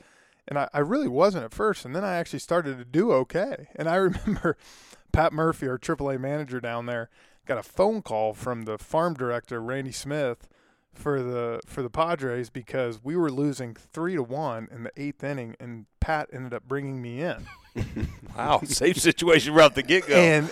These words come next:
Speaker 1: and, well, yeah. So, you know, we're down by two.
Speaker 2: Oh, you were
Speaker 1: Yeah,
Speaker 2: down.
Speaker 1: we were down
Speaker 2: Okay,
Speaker 1: by
Speaker 2: I'm
Speaker 1: two.
Speaker 2: sorry.
Speaker 1: But Randy called and said, "You know, we have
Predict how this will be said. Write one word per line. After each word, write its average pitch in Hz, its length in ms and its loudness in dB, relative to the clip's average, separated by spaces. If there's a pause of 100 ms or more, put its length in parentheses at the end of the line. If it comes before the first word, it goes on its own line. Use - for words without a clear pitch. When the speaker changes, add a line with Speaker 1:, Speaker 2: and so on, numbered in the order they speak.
Speaker 1:
and, 147 400 2
well, 160 340 8
yeah. 160 280 2 (260)
So, 151 540 6
you 151 160 0
know, 131 280 -2 (160)
we're 147 220 0
down 185 320 2
by 190 160 6
two. 131 560 0
Speaker 2:
Oh, 135 120 10
you 147 160 8
were 131 100 10
Speaker 1:
Yeah, - 60 8
Speaker 2:
down. 120 160 10
Speaker 1:
we - 80 4
were - 80 10
down - 80 8
Speaker 2:
Okay, - 80 10
Speaker 1:
by 190 80 10
Speaker 2:
I'm 208 40 2
Speaker 1:
two. 175 120 2
Speaker 2:
sorry. 170 100 6
Speaker 1:
But 180 240 8
Randy 190 400 4
called 240 400 4
and 127 100 -10
said, 147 240 -4
"You 147 60 -2
know, 131 140 -4
we 220 100 -10
have 240 260 -10